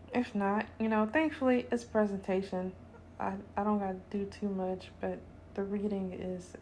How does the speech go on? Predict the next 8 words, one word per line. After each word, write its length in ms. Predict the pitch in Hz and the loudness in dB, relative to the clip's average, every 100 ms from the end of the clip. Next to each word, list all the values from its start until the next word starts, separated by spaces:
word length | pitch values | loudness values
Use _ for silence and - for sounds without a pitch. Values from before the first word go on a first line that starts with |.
| 196 | -4
really 320 | 190 190 185 | 0 0 0
tiresome. 800 | 185 185 185 185 - 180 180 175 - - - - - - - - - - | 0 0 0 0 -4 -6 -6 -8 -14 -16 -16 -16 -16 -16 -18 -18 -14 -2
Lord 480 | 190 196 196 196 196 | 2 4 4 4 0
have 260 | - 196 | -4 -2
mercy. 520 | 196 185 175 - 180 170 | -2 -2 -4 -8 -10 -10
<laughs> 20 | - - - - 233 208 175 - - - - - 254 247 220 214 - - - - - - - - - - - - 190 | -12 -18 -18 0 4 4 2 -8 -18 -6 -6 8 10 10 8 4 -4 -10 -12 -12 -10 -8 -6 -6 -10 -14 -14 -10 0
But, 300 | 196 190 196 | 2 4 2
um, 420 | 196 196 196 | 0 0 -2